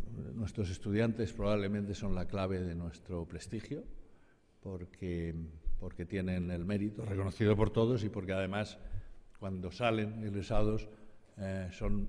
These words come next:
eh, sus títulos, eh, reconocidos, su competencia, eh, reconocida por todos, y porque además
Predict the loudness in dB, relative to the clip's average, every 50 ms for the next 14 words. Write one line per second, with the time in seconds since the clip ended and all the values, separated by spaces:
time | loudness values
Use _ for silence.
0 | -2 -4 -4 -4 -4 -6 -6 -4 -6 -6 -6 -4 -4 -4 -2 -2 -2 0 2 2
1 | 2 0 0 -4 -6 -4 -4 -4 -4 -4 -4 -4 -2 0 -2 -2 -2 -2 -4 -2
2 | -2 -2 -4 -4 -4 -2 -2 0 0 0 2 4 6 6 6 4 0 -2 -4 -4
3 | -4 -6 -12 -20 -20 -20 -20 -20 _ -10 -8 -8 -6 -6 -6 -8 -8 -8 -6 -4
4 | -4 -4 -4 -2 -2 0 0 0 0 -2 -2 0 2 2 2 2 0 -2 -4 -14
5 | -14 -12 -12 -10 -8 -6 -8 -4 0 0 0 0 0 0 0 2 4 4 4 4
6 | 4 4 2 2 2 2 4 6